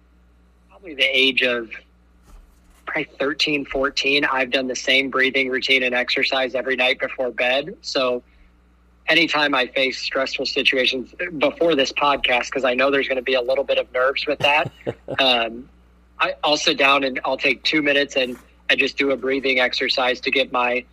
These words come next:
Speaker 1: body to a calm state so that when it does elevate, it doesn't elevate as much as it could elevate. Um, I think the other part I'll say is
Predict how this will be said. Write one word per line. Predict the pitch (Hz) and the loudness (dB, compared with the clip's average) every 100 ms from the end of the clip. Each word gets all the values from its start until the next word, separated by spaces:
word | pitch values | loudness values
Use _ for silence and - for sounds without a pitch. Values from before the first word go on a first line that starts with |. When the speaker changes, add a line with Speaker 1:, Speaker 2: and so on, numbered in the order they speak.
| _ _ - | _ _ 0
Speaker 1:
body | 135 139 | 2 2
to | 135 139 | 2 -2
a | 123 | 0
calm | 131 123 | -2 -2
state | 117 131 139 151 | 0 2 2 0
so | 131 | 0
that | 127 127 | 0 2
when | 127 | -2
it | 120 | 0
does | 131 139 | 0 0
elevate, | 147 147 147 165 196 - | 0 2 4 2 2 -4
it | 139 | -2
doesn't | 139 127 139 | -2 -2 -2
elevate | 135 131 123 123 | 0 0 0 0
as | 120 | -2
much | 127 120 131 | -2 0 -2
as | 117 - - - - | -2 -12 -20 -12 -4
it | 131 | -2
could | - 139 120 | 0 2 2
elevate. | 120 117 113 120 135 - - _ - | 2 0 -2 -4 -6 -14 -20 _ 0
Um, | 139 127 117 - - - _ _ - - - | 2 2 0 -6 -14 -20 _ _ -14 -8 0
I | 160 | 0
think | - 196 151 - - - - _ _ _ _ _ - | 2 0 -2 -8 -20 -20 -20 _ _ _ _ _ -8
the | 151 | -2
other | 160 175 | 0 0
part | 165 156 151 | 0 2 4
I'll | 147 | 2
say | 135 143 139 | 2 4 4
is | 135 120 | 4 0